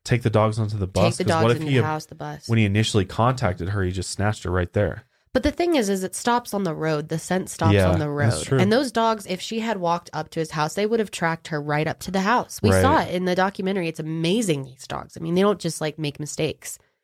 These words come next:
Speaker 2: I mean, maybe, but to just stop right there and then it, it was looking around, like, confused. I don't know. It's very interesting.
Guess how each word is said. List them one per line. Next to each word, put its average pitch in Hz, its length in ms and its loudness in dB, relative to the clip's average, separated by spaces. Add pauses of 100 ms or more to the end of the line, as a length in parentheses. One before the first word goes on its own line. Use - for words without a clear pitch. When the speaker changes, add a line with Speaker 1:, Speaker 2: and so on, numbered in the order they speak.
(320)
Speaker 2:
I 185 60 -2
mean, 190 200 4
maybe, 170 600 0
but 147 280 -2 (600)
to 202 100 2
just 233 220 0
stop 185 380 0
right 175 220 2
there 160 160 0
and 175 80 0
then 160 120 0
it, - 120 -6
it 180 260 -10
was 170 200 0
looking 190 320 -4
around, 156 540 0
like, 139 320 -4
confused. - 680 -4 (1600)
I 202 140 4
don't 190 140 4
know. 156 300 2 (100)
It's - 140 -20
very 185 260 0
interesting. 156 600 -6